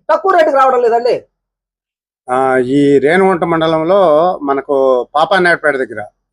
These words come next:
Speaker 2: జీపాలెం కానీ, అదే
Speaker 1: అక్కడ
Speaker 2: విధంగా
Speaker 1: రీచ్, ఇసుక
Speaker 2: గా-,
Speaker 1: రీచ్ పెట్టినారా?
Speaker 2: ఆ, ఆ, లేదు, లేదు.
Speaker 1: పెట్టలేదా?
Speaker 2: పెట్ల.
Speaker 1: ఉమ్.
Speaker 2: అక్కడ, ఆ, స్వర్ణముఖి నది ఉంది, అదే విధంగా గాజులమన్ను దానికి లింక్ గా ఉన్న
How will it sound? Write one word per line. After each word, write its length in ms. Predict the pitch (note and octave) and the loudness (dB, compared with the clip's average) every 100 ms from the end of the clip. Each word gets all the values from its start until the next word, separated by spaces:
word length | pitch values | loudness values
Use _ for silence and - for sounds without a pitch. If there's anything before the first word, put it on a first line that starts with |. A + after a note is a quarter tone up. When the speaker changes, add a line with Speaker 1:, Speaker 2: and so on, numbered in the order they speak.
| - | -8
Speaker 2:
జీపాలెం 420 | D#3+ F3+ E3 E3 D3+ C#3 E3 F#3+ _ _ _ _ _ C3 | -2 0 0 0 0 -2 -4 -6 _ _ _ _ _ -2
కానీ, 320 | C3+ D3 F3 | 0 2 0
అదే 360 | F#3 E3+ D#3 C#3+ | 0 0 0 2
Speaker 1:
అక్కడ 260 | C#3 E3 | 2 2
Speaker 2:
విధంగా 180 | E3+ - | 2 0
Speaker 1:
రీచ్, 200 | - B3 | -2 -4
ఇసుక 120 | D3+ | 0
Speaker 2:
గా-, 100 | D#3 | 0
Speaker 1:
రీచ్ 260 | C4+ A#3+ A#3+ | 0 -2 -4
పెట్టినారా? 500 | A#3+ B3 G#3+ - - _ _ _ C#3+ | -4 0 0 0 -4 _ _ _ -6
Speaker 2:
ఆ, 60 | |
ఆ, 40 | F#3 | -2
లేదు, 240 | F3 E3 | 0 0
లేదు. 140 | A#2 - _ A3 | -2 -12 _ -4
Speaker 1:
పెట్టలేదా? 380 | A3 A#3+ F3+ - | 0 2 2 0
Speaker 2:
పెట్ల. 260 | C#3 D3 B2+ _ E3+ | -4 -2 -8 _ -10
Speaker 1:
ఉమ్. 240 | F3+ D#3 C3+ | -8 -8 -6
Speaker 2:
అక్కడ, 280 | C#3 F#3+ F#3+ E3 E3 G3+ G#3 - _ E3 | -2 0 2 2 2 2 -2 -6 _ -2
ఆ, 420 | C#3 C#3 C#3 C3 | 0 2 2 0
స్వర్ణముఖి 520 | D#3+ E3+ G#3+ G#3+ G3+ | 0 0 0 0 0
నది 220 | E3 D#3+ E3 | 0 0 0
ఉంది, 280 | D3+ E3+ | -2 0
అదే 240 | G3+ D#3 F3+ | 2 2 2
విధంగా 300 | E3+ E3 D#3+ | 0 -2 -2
గాజులమన్ను 640 | D#3 F3 F#3+ F#3 F3 C3+ | 0 2 2 0 -2 -4
దానికి 280 | C3 C#3 C3 | -2 -4 -4
లింక్ 320 | C#3+ D#3+ - | -12 -12 -2
గా 100 | F3+ | 0
ఉన్న 540 | E3 D#3 F3 C#3+ D#3 | 2 0 -2 0 -2